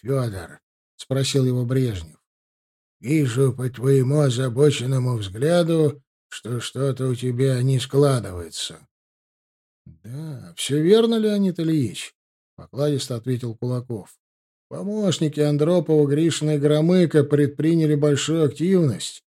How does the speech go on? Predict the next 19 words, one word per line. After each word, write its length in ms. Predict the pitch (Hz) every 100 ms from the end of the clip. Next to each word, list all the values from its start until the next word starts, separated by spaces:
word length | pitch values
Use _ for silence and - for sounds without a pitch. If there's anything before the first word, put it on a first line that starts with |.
| _ _ -
Много 340 | 123 175 180
встреч 460 | - 143 165 180 165
для 180 | 175 170
них 220 | 165 135
организовали 760 | 143 151 156 143 160 156 139 117
с 40 |
членами 540 | - 143 147 127 117
Политбюро. 800 | 110 131 131 117 135 127 113 82 - _ _
А 120 | 78
я 260 | 76 87 135
пока 340 | 135 123 139 127
что 180 | -
успел 400 | 123 117 - 143
только 300 | 131 131 127
с 80 | -
Косыгиным 720 | - 151 - 143 139 135 131
переговорить 640 | 131 127 123 131 131 123 117
из 160 | 127
Гречка. 720 | 120 127 135 131 - 117 104